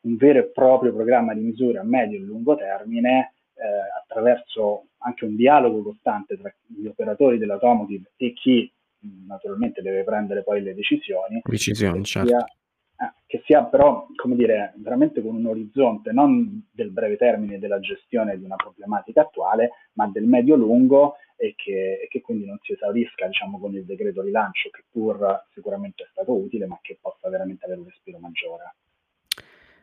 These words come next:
Speaker 2: Ecco Dario, mhmm, parlavamo di, di lungo periodo, no, oggi per chi ci ascolta stiamo registrando, è il tre novembre, stanotte ci sarà, ehm, ci saranno i risultati di un'elezione storica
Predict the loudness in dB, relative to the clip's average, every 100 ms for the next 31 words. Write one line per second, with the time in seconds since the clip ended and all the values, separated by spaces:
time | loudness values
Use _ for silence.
0 | _ _ -4 -2 2 4 4 4 2 2
1 | 2 2 2 4 6 4 4 2 2 2
2 | 2 2 2 2 2 2 0 0 0 -2
3 | -6 -6 -4 -2 0 0 0 -2 -4 -6
4 | -4 -4 -4 -4 0 0 0 0 0 0
5 | -4 -4 0 0 0 -2 -2 0 2 0
6 | 0 -2 0 2 2 2 0 -4 -6 -4
7 | -4 -2 -4 -4 -4 0 0 0 -4 -8
8 | -8 -8 -10 -10 -8 -4 -2 -2 -2 -4
9 | -2 -2 -2 -4 -4 -6 -6 -6 -6 -8
10 | -2 2 4 2 0 -2 -2